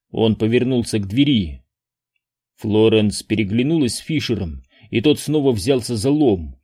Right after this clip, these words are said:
Он уже хотел было нанести удар, когда увидел. "Погодите!"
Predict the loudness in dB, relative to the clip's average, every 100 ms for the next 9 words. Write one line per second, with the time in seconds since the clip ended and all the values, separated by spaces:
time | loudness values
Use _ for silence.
0 | _ _ _ _ _ _ -6 -4 -2 -2
1 | -2 0 0 0 0 2 4 4 2 -2
2 | 0 0 2 2 2 2 2 4 4 2
3 | 2 4 2 0 -10 _ _ _ _ _
4 | _ _ -2 2 4 4 4 4 4 4
5 | 4 4 0 -4